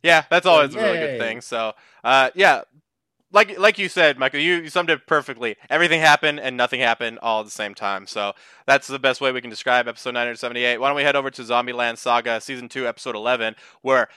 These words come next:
Speaker 1: everything fucking happened, bro, all at once, man. We had a cata-,
Speaker 2: <laughs>
Speaker 1: we had a, a cataclysm. We had a fucking, um, we had a, some performances, some, some acoustic performances. <laughs>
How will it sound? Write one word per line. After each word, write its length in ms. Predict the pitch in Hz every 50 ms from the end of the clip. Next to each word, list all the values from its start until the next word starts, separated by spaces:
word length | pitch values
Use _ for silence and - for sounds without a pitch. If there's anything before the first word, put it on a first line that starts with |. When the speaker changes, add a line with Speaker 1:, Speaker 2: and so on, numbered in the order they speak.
| - _ _ -
Speaker 1:
everything 540 | 151 185 190 175 170 151 - - - 202
fucking 380 | - - 156 139 - - 117 104
happened, 560 | 98 - 147 156 160 - - 117 92 98 104
bro, 420 | 117 120 110 101 104 110 113 127 -
all 220 | - 147 151 143 127
at 100 | 110 113
once, 480 | 120 127 139 147 127 107 101 - -
man. 360 | 120 110 107 107 107 110 113 - - - - -
We 60 | 139
had 160 | 131 117 139
a 60 | 170 -
cata-, 380 | - 202 - 165 160 247 233 - - - - -
Speaker 2:
<laughs> 80 | - -
Speaker 1:
we 80 | 165
had 80 | 156 147
a, 340 | 135 131 123 120 123 123 120
a 20 | 113
cataclysm. 760 | - 180 170 170 165 - 175 175 170 151 160 170 165 165 165
We 100 | 156 147
had 100 | 147 147
a 60 | 139 131
fucking, 720 | - - 147 143 - 147 143 139 131 127 127 123 117 117
um, 840 | 107 120 120 117 113 113 110 107 104 104 101 101 101 101 101 101 107 _ _ _ _ _ -
we 80 | 117
had 140 | 127 127 120
a, 240 | 110 104 101 98 101
some 160 | 104 - 117 110
performances, 800 | - 117 - - 175 185 185 180 175 - - 185 180 180 175 -
some, 240 | - 135 123 113
some 200 | - - 131 123
acoustic 500 | 110 - - - 185 - - 180 170 -
performances. 880 | - 170 - 175 180 175 180 180 170 - - - 202 180 - - - - -
<laughs> 40 | -